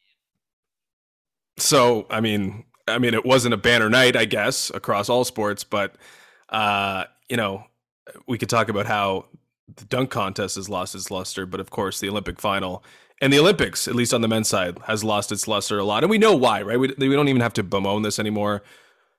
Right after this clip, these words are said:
You know, even the panel, uh, you probably didn't hear the panel if you were in a bar, might not even been on the T Vs, but immediately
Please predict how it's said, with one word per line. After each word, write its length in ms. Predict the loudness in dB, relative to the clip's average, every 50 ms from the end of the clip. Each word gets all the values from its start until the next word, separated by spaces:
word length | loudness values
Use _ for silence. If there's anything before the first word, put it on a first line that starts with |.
| _ _ 0
You 60 | 2
know, 140 | 2 2 2
even 240 | 2 0 2 2 0
the 60 | 0
panel, 560 | 0 0 0 2 2 2 2 0 -4 -8 -14 _ _ _ _ _ _ -6
uh, 40 | -4
you 120 | -4 -4 -2
probably 240 | 0 0 0 0
didn't 140 | 0 -2 -2
hear 120 | -2 -2 -2
the 60 | -2
panel 320 | -2 -2 -2 -2 -2 -4
if 80 | -4 -4
you 80 | -4
were 60 | -4 -4
in 80 | -4
a 40 | -4
bar, 420 | -2 0 0 0 0 -2 -4 -8 _ _ _ -6
might 160 | -4 -4 -2
not 160 | -2 -4 -4
even 160 | -6 -6 -6
been 100 | -4 -4
on 120 | -6 -6 -8
the 60 | -10
T 220 | -8 -6 -6 -4
Vs, 400 | -2 -2 -4 -4 -6 -8 -14 -16 _ _ _ _ _ _ _ _ 0
but 340 | 2 2 2 2 0 -4 -8 _ _ _ _ 0
immediately 840 | 2 4 4 4 6 6 6 6 6 4 2 0 -4 -12 -12 -14 -16